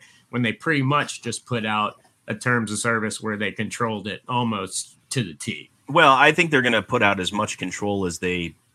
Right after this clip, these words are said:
Speaker 2: you know, they're gonna try to control it as much as they think that they can.
Speaker 1: Right.
Speaker 2: You know, the whole, uh, you know, the, the whole aspect of it is they're, they are trying to control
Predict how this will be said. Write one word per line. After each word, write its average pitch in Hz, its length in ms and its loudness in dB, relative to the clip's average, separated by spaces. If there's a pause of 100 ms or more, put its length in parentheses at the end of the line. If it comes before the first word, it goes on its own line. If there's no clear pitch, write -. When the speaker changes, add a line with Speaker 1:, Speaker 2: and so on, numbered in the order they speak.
Speaker 2:
you 92 100 -6
know, 85 220 -6 (180)
they're 76 260 -12 (220)
gonna 123 100 0
try 165 200 4
to 127 60 4
control 117 440 0
it 90 80 0
as 90 100 -4
much 95 220 -4
as 90 100 -8
they 87 140 -2
think 98 340 -10
that 85 160 -8
they 85 140 -10
can. - 560 -6 (340)
Speaker 1:
Right. 127 420 -4
Speaker 2:
You 107 120 -2
know, 95 100 0
the 98 80 0
whole, 113 460 2 (180)
uh, 113 120 -6
you 82 120 -6
know, 92 140 -6
the, 73 260 -12
the 98 100 -10
whole 98 360 -2 (380)
aspect 104 400 -2
of 87 140 -2
it 90 120 -4
is 87 160 -2
they're, 92 320 0 (420)
they 98 160 -2
are 110 140 -2
trying 107 440 -6
to - 160 -14
control 87 880 -4